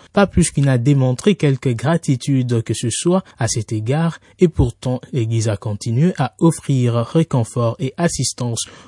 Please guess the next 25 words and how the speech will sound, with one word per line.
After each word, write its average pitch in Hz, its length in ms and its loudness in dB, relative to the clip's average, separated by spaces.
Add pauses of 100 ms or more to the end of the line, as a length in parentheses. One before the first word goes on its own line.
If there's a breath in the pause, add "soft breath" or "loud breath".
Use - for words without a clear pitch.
aux 117 100 0
pauvres 123 480 2
dans 113 140 0
les 110 140 0
zones 143 300 2
rurales 127 800 0 (280 loud breath)
et 113 180 -2
où 190 140 2
qu'ils 139 200 0
se - 140 -4
trouvent. 110 640 -6 (480)
L'équipe 120 400 0
présidentielle 123 960 2
dédiée 110 560 0
au 175 80 4
suivi 123 440 0
du 113 140 -4
covid 135 340 0
dix-neuf 139 440 0 (120)
avait 120 300 2
encouragé 120 540 4
le 139 200 2
onze 190 300 4
mai 123 160 4
dernier 120 560 2